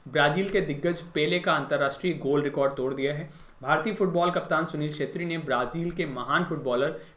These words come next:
पेले के अंतर्राष्ट्रीय गोल रिकॉर्ड को तेरह अक्टूबर दो हज़ार इक्कीस को मालदीव के खिलाफ चल रहे दो हज़ार इक्कीस एसएएफ़एफ़ चैंपियनशिप के मैच के दौरान तोड़ दिया। सुनील छेत्री ने मालदीव के खिलाफ भारत के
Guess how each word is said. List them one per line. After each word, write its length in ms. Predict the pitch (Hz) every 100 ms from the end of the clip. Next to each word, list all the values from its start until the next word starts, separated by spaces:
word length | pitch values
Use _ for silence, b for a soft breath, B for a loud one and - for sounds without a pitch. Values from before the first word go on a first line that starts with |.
| -
पेले 240 | 156 170
के 100 | 175
अंतर्राष्ट्रीय 580 | 151 147 160 156 - 190
गोल 240 | 147 151
रिकॉर्ड 340 | 147 143 135 135
को 200 | - 190
तेरह 540 | 190 - - 175 190
अक्टूबर 440 | 196 135 - 131 143
दो 140 | 139
हज़ार 160 | 131 127
इक्कीस 260 | - 156
को 140 | - 160
मालदीव 520 | 131 147 180 175 165
के 120 | 160
खिलाफ 300 | 147 131 131
चल 180 | 131 123
रहे 260 | 120 151 156 B B
दो 80 | 143
हज़ार 220 | 135 147
इक्कीस 500 | 139 - 180 185 - -
एसएएफ़एफ़ 1000 | 185 180 - - 151 160 156 147 180 180
चैंपियनशिप 560 | - 127 147 135 - -
के 60 |
मैच 280 | 135 117 117
के 80 | 127
दौरान 300 | 120 110 143
तोड़ 260 | 151 113 107
दिया। 200 | 107 95 B B B
सुनील 260 | - 196 220
छेत्री 380 | 220 208 202 208
ने 160 | 208
मालदीव 420 | 208 147 147 165 165
के 60 |
खिलाफ 260 | 180 156 160
भारत 360 | 139 127 135 -
के 220 | 160 156